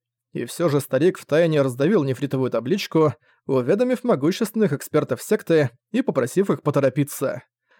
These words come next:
Другие ученики, обыскивающие остров, нервно переминались с ноги на ногу снаружи святого дома, боясь и слова вымолвить.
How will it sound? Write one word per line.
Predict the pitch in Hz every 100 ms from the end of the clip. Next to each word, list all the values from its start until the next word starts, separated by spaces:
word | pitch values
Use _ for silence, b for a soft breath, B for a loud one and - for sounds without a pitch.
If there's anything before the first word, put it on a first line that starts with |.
| _
Другие | 135 131 135 170 247
ученики, | 180 - 143 135 226
обыскивающие | 220 139 156 202 165 139 139 123 - 135
остров, | 220 254 - 151 -
нервно | 139 208 160 139
переминались | 135 135 139 165 135
с |
ноги | 143 127 135
на | 202
ногу | 185 139
снаружи | 131 131 165 131
святого | - 131 139 123
дома, | 127 202 147 131 - _ -
боясь | 127 139 170 143
и |
слова | - 175 170
вымолвить. | 139 147 127 120 101 - -